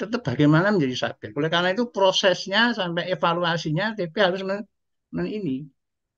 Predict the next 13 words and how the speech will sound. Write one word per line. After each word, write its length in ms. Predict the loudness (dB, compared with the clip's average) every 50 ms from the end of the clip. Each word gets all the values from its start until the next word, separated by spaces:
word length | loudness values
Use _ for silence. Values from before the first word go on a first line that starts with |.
| _ _ -6
mencari. 640 | -6 -4 -2 -4 -4 -4 -4 -4 -6 -6 -6 -8 -12 -18 _ _ _ _ _ _ _ _ _ _ _ _ _ _ _ _ _ _ _ _ _ _ _
Gimana 400 | -6 -2 -2 0 0 0 -2 -2 -2
toh? 320 | -2 -2 -2 -4 -6 _ _ _ _ _ _ _ -18
Gitu. 240 | -18 -16 -16 -18 -18 -18 -20 _ _ _ _ _ _ -18
Eh, 240 | -14 -8 -6 -6 -6
untuk 480 | -4 -6 -6 -4 -4 -4 -6 -8 _ _ _ -20 _ _ _ _ _ _ _ _ _ _ _ _ _ _
yang 240 | -4 -2 -2 -2 0
saya 160 | 0 0 0 0
lalu 160 | 0 0 -2 -2
saya 180 | -2 -4 -4 -4
katakan, 480 | -4 -4 -4 -6 -2 -2 -2 -2 2 2
kehadiran 560 | 2 2 2 2 4 6 8 8 8 6 6
A 160 | 2 2 2